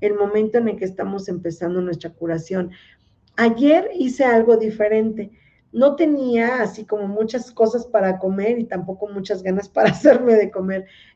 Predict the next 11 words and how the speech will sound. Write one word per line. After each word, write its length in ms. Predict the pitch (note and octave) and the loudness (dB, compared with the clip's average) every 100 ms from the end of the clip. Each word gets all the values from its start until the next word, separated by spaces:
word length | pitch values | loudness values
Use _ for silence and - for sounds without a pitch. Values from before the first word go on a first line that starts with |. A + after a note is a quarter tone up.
| - | -6
Entonces 400 | B3 D#4 D#4 C4 | 0 0 0 -4
yo 140 | C#4 | -6
tengo 200 | A#3+ A3+ | -2 0
una 180 | A3+ A3 | 0 0
arrocera 640 | A3+ A#3+ - C#4 C4 - _ _ _ _ _ _ _ _ _ _ _ _ _ - - _ | -2 -4 0 0 0 -6 _ _ _ _ _ _ _ _ _ _ _ _ _ -20 -20 _
y 340 | - B3 B3+ - _ _ _ _ _ | -6 -6 -6 -14 _ _ _ _ _
puse, 640 | A#3 G#3+ B3 B3 A#3+ - - - | 4 4 6 2 2 -6 -18 -8
este, 540 | E3+ E3+ - F3 F3+ | -8 -4 0 0 0
aceite 460 | - F#3 G#3+ G#3+ F#3+ | -2 0 0 2 2
de 140 | E3+ | 2
coco 480 | B3+ - B4+ - | 0 -2 -6 -10